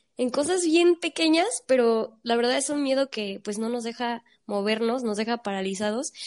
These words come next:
y al rato no sabes qué tal que tu idea realmente tiene éxito, ¿no? O qué tal que tu producto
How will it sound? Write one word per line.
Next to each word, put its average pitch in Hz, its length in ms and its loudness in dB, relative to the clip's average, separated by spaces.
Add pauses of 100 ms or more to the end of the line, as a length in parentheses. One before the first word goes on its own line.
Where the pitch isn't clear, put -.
(140)
y 240 80 4
al 240 80 6
rato 302 200 2
no 294 120 2
sabes 285 320 2
qué 285 100 -4
tal 302 180 -4
que 262 100 -2
tu 254 140 -4
idea 247 440 0
realmente 240 680 -2 (480)
tiene 269 300 6
éxito, 240 400 -2
¿no? 240 280 -4
O 226 60 -4
qué 247 100 -4
tal 254 160 -4
que 254 100 -10
tu 220 160 -6
producto 214 920 -2